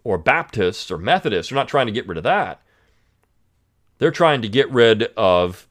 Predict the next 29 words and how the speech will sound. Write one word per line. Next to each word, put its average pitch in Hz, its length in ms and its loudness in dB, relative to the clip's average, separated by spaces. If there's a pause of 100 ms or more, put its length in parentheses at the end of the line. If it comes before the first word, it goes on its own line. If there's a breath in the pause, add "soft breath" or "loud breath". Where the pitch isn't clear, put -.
(260)
anything 170 520 2
they 135 160 2
don't 110 320 4
like, 170 320 0
and 92 120 -6
that's 107 200 -4
political 107 480 -2
dissent, 147 440 -4 (840)
because 107 340 2
now 110 180 2
politics 131 500 0
to 117 60 -6
them 110 160 0
is 127 160 -2
a 131 40 -4
religion. 87 540 -8 (1800)
It's 131 500 0
anybody 147 420 2
that - 120 -4
has, 123 300 0
utters 147 280 2
a 120 60 2
word 131 360 4
that 95 80 -8
they 120 100 2
don't 123 180 -4
think 131 180 -4
is 92 100 -8
correct, 110 600 -6